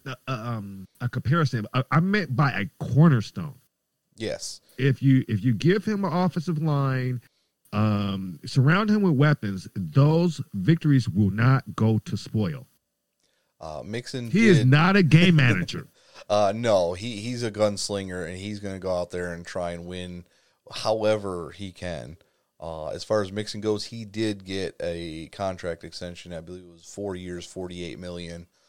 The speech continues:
Speaker 2: So he's there. Um, as long as he can stay healthy, that is a good one-two punch. And then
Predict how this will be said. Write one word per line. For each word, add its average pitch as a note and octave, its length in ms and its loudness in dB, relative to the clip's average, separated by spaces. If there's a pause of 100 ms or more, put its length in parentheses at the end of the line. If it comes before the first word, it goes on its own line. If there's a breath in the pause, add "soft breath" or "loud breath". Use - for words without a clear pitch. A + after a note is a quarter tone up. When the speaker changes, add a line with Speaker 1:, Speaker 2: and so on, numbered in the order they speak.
(180)
Speaker 2:
So E2+ 480 -6 (340)
he's C3 240 -8
there. B2 520 0
Um, F#2 600 -4
as F#2+ 180 -12
long G#2 160 -6
as G2+ 80 -8
he A2 80 -10
can G#2+ 140 -12
stay G2 260 -6
healthy, A2 540 -6
that F#2 340 -2
is F2+ 260 -10
a F2+ 120 -8
good F#2+ 280 -10
one-two F#2 460 -10
punch. A#2+ 480 -8 (360 soft breath)
And F2+ 160 -12
then F2 440 -10